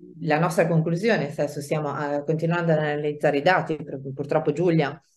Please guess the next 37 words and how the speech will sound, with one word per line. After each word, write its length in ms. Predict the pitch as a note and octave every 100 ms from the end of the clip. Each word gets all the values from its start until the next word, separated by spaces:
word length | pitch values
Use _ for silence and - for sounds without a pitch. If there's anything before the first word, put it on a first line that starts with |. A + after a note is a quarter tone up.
| _ -
ha 100 | D#3+
cambiato 340 | D3+ D3+ D#3
lavoro, 400 | D3 F#3+ F#3 C#3+
quindi 220 | D3+ C#3+
non 160 | C#3 C#3
è 100 | C#3
più, 320 | - - C3+
non 180 | B2+ B2+
fa 140 | C#3
più 160 | C3+ D3+
parte 260 | D3+ D3
della 220 | C#3 C#3 D#3+
squadra. 500 | - E3 D#3+ D#3+ E3
Stiamo 340 | - D3+ C3+
comunque 400 | F3 F#3+ G#3+ A3
continuando 800 | E3+ E3 D#3+ D3+ F#3 F#3 C#3 C3+
nell'analisi 580 | C3+ C3+ C3+ C3 B2+ B2
di 100 | A#2+
questi 260 | C3 -
dati, 500 | G3+ F3 E3+ E3 A3 G#3+ - - _
con 140 | -
l'idea 580 | E3+ F3+ F#3 G3 G3+ G#3
che 560 | G#3 F3 F3 G3+ G#3 G#3
il, 240 | E3 D3
l'esposizione 920 | C#3+ C#3 C#3 D#3 E3+ E3 D#3+ - F#3 D3
a 60 | D3+
questi 200 | D#3+ C#3
stimoli 640 | - G3 E3+ D3+ C3+ D#3+
immersivi 520 | D3+ D3+ D#3 G3+ D#3
e 40 |
acustici, 640 | C#3+ C#3+ A3 - C#3+ C#3 C#3
quindi 240 | D3 C#3
questa 240 | C3+ C3 E3
simulazione 720 | - D#3+ D#3 D#3 - C4+ A3
di 80 | C#3+
un 100 | C3+
contesto, 720 | C3+ C3+ B2+ B2 - B2